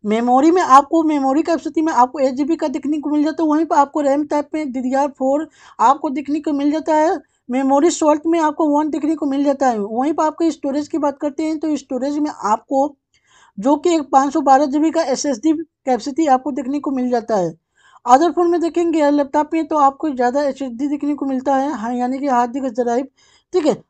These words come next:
और इसमें आपको बैटरी की बात करें, तो इसमें आपको पावर सप्लाई में आप सिक्सटी फ़ाइव वाट का फास्ट बैटरी भी आपको ये दफ्तर देखने को मिल जाता है।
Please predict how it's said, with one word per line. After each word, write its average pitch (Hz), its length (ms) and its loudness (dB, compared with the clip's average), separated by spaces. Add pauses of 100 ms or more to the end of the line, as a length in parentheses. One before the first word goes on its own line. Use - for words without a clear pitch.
और 285 80 0
इसमें 320 220 -2
आपको 285 380 4
बैटरी 302 340 2
की 330 120 -2
बात 294 220 0
करें, 311 140 -2
तो 320 80 -2
इसमें 311 260 -2
आपको 294 220 2
पावर 277 300 4
सप्लाई 269 680 2
में 294 140 0
आप 254 260 0
सिक्सटी 262 500 -6
फ़ाइव 269 280 -2
वाट 269 180 0
का 294 80 -4
फास्ट 240 320 -4
बैटरी 254 340 -2
भी 285 240 -4 (400)
आपको 240 300 0
ये 285 60 4
दफ्तर 262 260 -4
देखने 285 300 -4
को 294 100 -4
मिल 262 220 2
जाता 285 240 0
है। 294 180 4